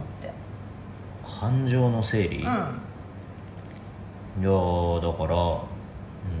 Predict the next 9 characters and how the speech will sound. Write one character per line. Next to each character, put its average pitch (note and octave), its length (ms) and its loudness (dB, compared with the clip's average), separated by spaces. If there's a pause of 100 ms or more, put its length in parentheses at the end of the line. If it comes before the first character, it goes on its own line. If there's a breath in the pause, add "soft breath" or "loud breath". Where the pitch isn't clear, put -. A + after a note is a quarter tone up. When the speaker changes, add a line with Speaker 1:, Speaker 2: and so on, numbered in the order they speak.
(100)
Speaker 2:
と、 E2 280 0 (2000 loud breath)
え C#3 480 6
ー C3+ 60 0
っ - 20 0
と C3 120 4
で F#2 120 4
す - 140 -6
ね、 E2 320 0 (460)
<clears throat> - 40 4